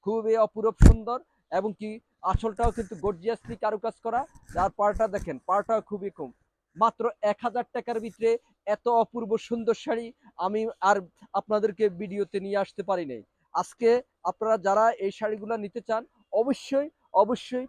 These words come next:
আপনারা দ্রুত ইনবক্স করে দিবেন। এই যে দেখেন, এটা হচ্ছে যে অ্যাশ কালারটা, এই যে ফুল শাড়িটা হচ্ছে এইটা, সম্পূর্ণ শাড়িটা all over কারুকাজ করা থাকবে মাত্র এক হাজার টাকার ভিতরে। এত অপূরব সুন্দর শাড়ি আর কেউ আপনাদেরকে দিতে পারবে না।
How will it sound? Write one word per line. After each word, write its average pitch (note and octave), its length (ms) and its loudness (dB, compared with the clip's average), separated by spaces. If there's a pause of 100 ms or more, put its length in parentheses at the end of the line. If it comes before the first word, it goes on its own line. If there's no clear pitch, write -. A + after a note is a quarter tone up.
(280)
আপনারা G3+ 300 2
দ্রুত G3 280 -6
ইনবক্স F#3+ 360 -4
করে F3 180 -10
দিবেন। A#2 240 -12 (280)
এই D3 120 -6
যে D3 100 -8
দেখেন, C3 260 -10 (720)
এটা D#3 200 -6
হচ্ছে F#3 200 -10
যে F#3+ 100 -4 (120)
অ্যাশ F3 220 -4
কালারটা, D3 360 -8
এই D3 100 -12
যে E3 60 -8
ফুল G3 200 -14
শাড়িটা F#3 380 -10
হচ্ছে F#3 220 -12
এইটা, C#3+ 260 -8 (500)
সম্পূর্ণ G3 500 -6
শাড়িটা F#3+ 400 -4 (340)
all G3+ 280 6
over G3 160 0
কারুকাজ F#3 460 -6
করা E3 140 -2
থাকবে C3 380 -12
মাত্র E3 340 -8
এক F3+ 220 -2
হাজার F3+ 260 -4
টাকার E3 220 -8
ভিতরে। C3+ 340 -14 (420)
এত E3 200 -6
অপূরব F#3 400 0
সুন্দর F#3+ 360 -12
শাড়ি G3 320 -10 (340)
আর D3+ 160 -8
কেউ G3 180 -4
আপনাদেরকে F3 540 -6
দিতে D3+ 220 -14
পারবে C3+ 280 -8
না। G#2 120 -16